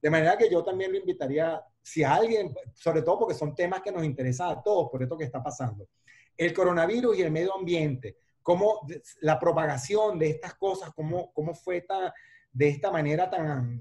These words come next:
digamos, tan general, lógicamente, por eso es que es una pandemia. Pero, ¿qué, qué influencias puede tener? Ah, eh, por ejemplo, uno se podría preguntar, ¿será que hay áreas más proclives que otras a, a que el tema del medio ambiente,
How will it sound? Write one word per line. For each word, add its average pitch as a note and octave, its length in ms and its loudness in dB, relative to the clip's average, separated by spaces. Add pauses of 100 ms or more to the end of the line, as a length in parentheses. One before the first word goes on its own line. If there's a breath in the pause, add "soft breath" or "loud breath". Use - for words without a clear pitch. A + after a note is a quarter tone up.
(120)
digamos, D3+ 480 -4
tan C3+ 160 -2
general, C#3 800 0
lógicamente, D#3 640 -2
por B2 160 -6
eso A2+ 120 -12
es D3+ 60 -16
que - 80 -6
es C#3+ 60 -2
una D3+ 160 -4
pandemia. C3 580 -2 (540 soft breath)
Pero, C#3+ 800 6 (280)
¿qué, D#3+ 360 -4
qué E3 120 0
influencias F#3+ 760 0
puede F3+ 220 0
tener? E3 420 -2
Ah, C3+ 240 0
eh, C#3+ 160 -10 (460)
por D#3 80 2
ejemplo, D#3 220 0
uno G3+ 80 -2
se G3+ 100 -4
podría D#3 180 0
preguntar, F3 460 0 (240 loud breath)
¿será D#3 400 4
que G3 80 -2
hay G3+ 140 2
áreas G3+ 440 2 (140)
más F3 320 2
proclives F#3+ 580 -2
que C#3+ 80 -4
otras F3+ 680 -2 (460 soft breath)
a, C#3+ 480 2
a C3 80 -2
que C#3 160 -2
el B2 180 -2
tema D#3+ 340 2
del D#3 100 -2
medio D3+ 200 0
ambiente, F3 640 -4